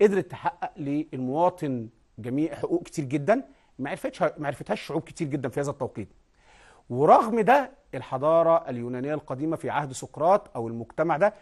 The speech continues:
واجه فساد، واجه ظلم لما انتشرت طائفة السوفسطائيين، اتكلمنا عنها في حلقة سابقة وقلنا إن كلمة سوفسطائي معناها المغالط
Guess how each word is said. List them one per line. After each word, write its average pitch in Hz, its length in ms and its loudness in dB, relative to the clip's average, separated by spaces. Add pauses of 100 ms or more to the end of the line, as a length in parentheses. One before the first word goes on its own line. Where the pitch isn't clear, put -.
(220)
واجه 147 340 0
فساد، 123 500 -4
واجه 135 400 -2
ظلم 131 320 0 (460)
لما 175 400 0
انتشرت 196 540 -2
طائفة 208 440 0
السوفسطائيين، - 800 -6 (300)
اتكلمنا 131 320 -4
عنها 147 160 -8
في - 60 -18
حلقة - 220 -12
سابقة 127 440 -8 (320)
وقلنا 151 420 -4
إن 120 140 -10
كلمة 147 220 -6
سوفسطائي 139 480 -10
معناها 139 260 -8
المغالط 135 580 2